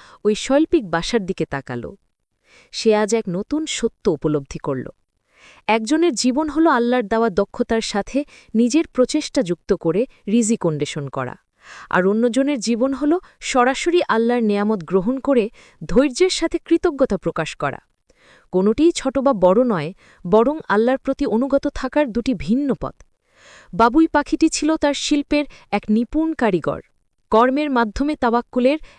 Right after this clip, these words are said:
এক প্রতীক, আর গিনিপিগটি ছিল সন্তুষ্টির এক নিখুঁত উদাহরণ, প্রাপ্ত নেয়ামতের প্রতি শুকরিয়ার এক জীবন্ত রূপ। গল্পের শিক্ষা,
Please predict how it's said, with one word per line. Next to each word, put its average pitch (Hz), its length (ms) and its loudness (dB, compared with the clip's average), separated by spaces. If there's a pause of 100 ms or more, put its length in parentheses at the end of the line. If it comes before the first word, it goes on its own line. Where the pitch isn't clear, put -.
এক 202 120 -4 (100)
প্রতীক, 233 480 -2 (420)
আর 180 120 2
গিনিপিগটি 226 580 -2
ছিল 302 260 -2 (300)
সন্তুষ্টির 349 680 2
এক 320 160 0
নিখুঁত 254 540 2
উদাহরণ, 190 580 -2 (460)
প্রাপ্ত 220 340 0
নেয়ামতের 226 520 0
প্রতি 262 340 -4 (220)
শুকরিয়ার 320 540 2
এক 220 180 -2
জীবন্ত 277 520 -2
রূপ। 143 240 -4 (640)
গল্পের 247 400 0
শিক্ষা, - 500 -6